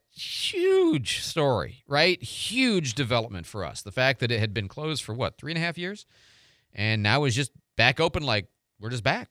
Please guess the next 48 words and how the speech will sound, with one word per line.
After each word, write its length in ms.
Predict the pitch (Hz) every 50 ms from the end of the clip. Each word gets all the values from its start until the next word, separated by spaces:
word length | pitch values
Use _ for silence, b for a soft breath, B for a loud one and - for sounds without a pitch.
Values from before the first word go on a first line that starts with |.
| _
to 100 | - 101
where 100 | 95 107
we 120 | 117 127 131
were 200 | 123 165 214 233
before. 460 | 147 101 98 - - - - - -
You 120 | 90 95
know, 60 | 98 92
why 160 | 87 104 110
did 100 | 113 117
it 40 | 107
have 160 | 113 120 -
to 80 | -
wait 180 | 113 120 131 127
so 120 | - 135
long? 240 | 131 160 180 165 117
Well, 200 | 98 98 117 139
don't 280 | 139 110 95 104 123 151
know. 180 | 170 120 82
I 60 | 80 85
mean, 100 | 95 104
I 60 | 123
mean, 180 | 127 120 110
we 100 | 104 90
do 140 | 78 92 98
know, 160 | 87 85 92
but 100 | 87 90
that's, 300 | - 107 113 - - - -
you 100 | 107 104
know, 100 | 101 98
that's 220 | 85 92 110 - -
kind 180 | - 104 101
of 60 | 98
the 40 | 92
thing. 200 | 90 110 110 110 B B B B B B B B B B
Um, 920 | - 143 151 151 151 156 156 156 156 156 151 151 156 156 147 147 139 123 - _ _ _ _ _ _ _ _ _ _ _ -
<laughs> 240 | - 143 - 196 151 - - - - _ - - - 131 B B B B B B
I 120 | - - -
would, 200 | 185 165 156 123
<laughs> 1800 | - - - - 143 - - - - - - _ - - - _ _ - - - _ _ _ _ _ _ _ - - - - - - - 156 -
I 120 | - 165 196
would 280 | 190 190 196 165 143
be 180 | 139 190 190 190
remiss 500 | 175 170 175 165 175 202 233 392 - -
not 240 | 196 202 214 - -
to 80 | 190
mention 460 | 170 165 185 190 185 - 185 165 151
Milton. 380 | 143 131 117 104 110 123 139 156
<laughs> 60 | -